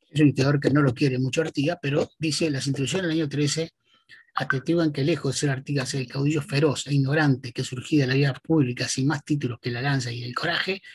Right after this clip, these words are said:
como han pretendido sus arbitrarios, fue el primer mandatario, eh, no solo en Río de la Plata, sino en toda América Española, que proclamó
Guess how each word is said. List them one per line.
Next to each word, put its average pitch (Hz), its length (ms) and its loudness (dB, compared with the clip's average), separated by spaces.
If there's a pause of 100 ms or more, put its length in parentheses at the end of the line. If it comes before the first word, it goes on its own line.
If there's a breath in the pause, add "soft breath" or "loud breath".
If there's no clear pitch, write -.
(400 loud breath)
como 131 220 2
han 151 100 6
pretendido 131 480 2
sus 123 200 -4
arbitrarios, 143 600 -2
fue 147 140 -2
el 131 80 0
primer 175 340 2
mandatario, 147 760 2 (360)
eh, - 200 -12
no 143 160 4
solo 151 240 4
en 135 80 4
Río 135 60 0
de 143 120 2
la 131 40 -8
Plata, 147 260 -2
sino 139 180 0
en 127 140 -2
toda 208 240 4
América 147 320 4
Española, 147 500 -2
que 135 140 -4
proclamó 147 720 0